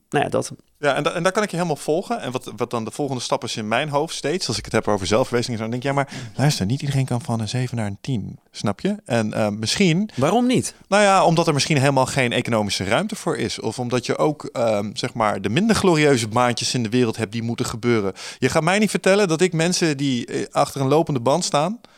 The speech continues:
Speaker 2: zeg
Speaker 1: Mhm.
Speaker 2: maar, de hele dag vleeswaren om te keren, wat ik heb gezien en aan de lijf heb mogen ondervinden. Ik denk
Speaker 1: Ja.
Speaker 2: niet dat ik die mensen hun geluksbeleving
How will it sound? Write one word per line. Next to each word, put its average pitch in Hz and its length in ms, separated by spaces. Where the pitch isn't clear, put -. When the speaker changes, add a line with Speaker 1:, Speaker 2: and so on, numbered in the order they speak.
Speaker 2:
zeg - 140
Speaker 1:
Mhm. - 80
Speaker 2:
maar, 170 140
de 160 60
hele 160 200
dag 151 180
vleeswaren 165 540
om 160 140
te - 80
keren, 175 260
wat 131 120
ik 131 100
heb 127 200
gezien 143 440
en 120 160
aan 113 120
de 113 60
lijf 117 220
heb 117 120
mogen 120 280
ondervinden. 131 480
Ik - 280
denk 110 160
Speaker 1:
Ja. 120 60
Speaker 2:
niet 160 100
dat 156 120
ik 143 100
die 139 100
mensen 147 300
hun 135 100
geluksbeleving 131 720